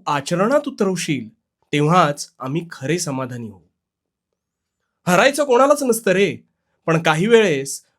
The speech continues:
परिस्थिती आणि नियती ही आपल्या हातात नसते. युद्धात उतरणारे वीर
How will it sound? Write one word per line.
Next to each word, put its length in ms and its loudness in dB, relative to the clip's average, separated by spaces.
परिस्थिती 760 0
आणि 180 -6
नियती 680 -2
ही 380 -4
आपल्या 360 -8
हातात 360 -8
नसते. 480 -10
युद्धात 520 0
उतरणारे 600 2
वीर 400 0